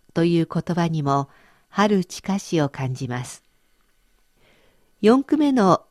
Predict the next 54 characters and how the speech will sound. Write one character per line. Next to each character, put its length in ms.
洛 380
陽 280
の 120
東 420
で 140
す 160
が、 240
こ 120
こ 160
は 220
隠 200
居 140
先 300
の 280
東 220
方 220
の 120
こ 140
と 100
の 120
よ 160
う 40
で 140
す。 180
中 360
国 200
の 340
語 180
学 320
の 140
一 280
つ、 340
ス 220
ー 80
ザ 200
ン 60
が 100
あ 60
る 120
場 100
所 140
で 160
す。 180
こ 100
の 140
付 100
近 220
に 100
は 340
古 160
刹 340
も 240
多 40
く、 380